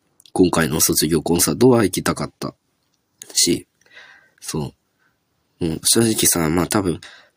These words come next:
あの、アイドルの卒業とかって、まあ、卒業が近づいてくるとイベントがあったり、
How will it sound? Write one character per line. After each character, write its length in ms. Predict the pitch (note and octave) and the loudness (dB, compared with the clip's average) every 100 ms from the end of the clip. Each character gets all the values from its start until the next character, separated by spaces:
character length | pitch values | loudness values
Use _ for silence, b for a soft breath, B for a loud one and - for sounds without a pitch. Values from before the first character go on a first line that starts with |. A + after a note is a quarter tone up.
| _ _ | _ _
あ 140 | F2 F2 | -14 -10
の、 240 | E2+ E2+ | -6 0
ア 60 | A#2 | 2
イ 60 | |
ド 100 | F2+ | 2
ル 100 | E2 | 0
の 80 | D#2+ | 0
卒 300 | D#2+ D#2+ E2 | -2 -2 -2
業 180 | F2 E2+ | 0 -2
と 120 | E2+ | -4
か 120 | C#2+ | -6
っ 40 | C2 | -8
て、 300 | - E2+ C#2+ | -4 -4 0
ま 100 | D#2 | -2
あ、 40 | |
卒 260 | - E2 F2+ | 0 0 0
業 120 | F2 | 0
が 80 | F#2 | 0
近 240 | - - | 0 0
づ 140 | G2 F#2+ | 2 2
い 80 | |
て 100 | F#2 | 0
く 100 | F#2 | 0
る 100 | D#2+ | 0
と 120 | - E2 | 2 2
イ 80 | |
ベ 160 | F2+ A2 | 2 0
ン 80 | G#2 | 2
ト 120 | G#2 | 0
が 140 | G2+ | 2
あ 40 | F2 | -2
っ 60 | - | -4
た 120 | - | -2
り、 280 | E2 D2+ C#2+ | 0 0 -4